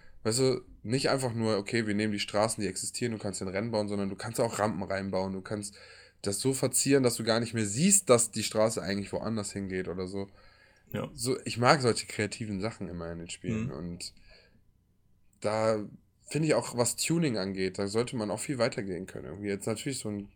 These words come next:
Speaker 1: das neue Need for Speed, da kannst du auch ein bisschen mehr tunen, aber irgendwie bleibt das auch in seinen Möglichkeiten.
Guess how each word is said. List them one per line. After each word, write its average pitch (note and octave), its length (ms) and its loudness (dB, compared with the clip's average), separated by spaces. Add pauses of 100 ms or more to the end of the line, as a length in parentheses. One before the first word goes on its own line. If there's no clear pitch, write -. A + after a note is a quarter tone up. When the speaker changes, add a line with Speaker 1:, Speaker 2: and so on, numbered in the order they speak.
(420)
Speaker 1:
das G#2 160 -6
neue A2 360 4
Need G#2 180 -2
for A2+ 100 -4
Speed, - 360 -2
da A2+ 60 2
kannst A#2+ 300 -4
du - 60 0
auch - 340 0
ein A2 80 -4
bisschen A2 300 -2
mehr C3 180 2
tunen, C3+ 400 -2
aber A2 320 2 (560)
irgendwie D#3+ 280 8
bleibt C3+ 220 6
das C3+ 120 2
auch C3 160 4
in B2+ 100 2
seinen G#2+ 220 4
Möglichkeiten. F2+ 800 0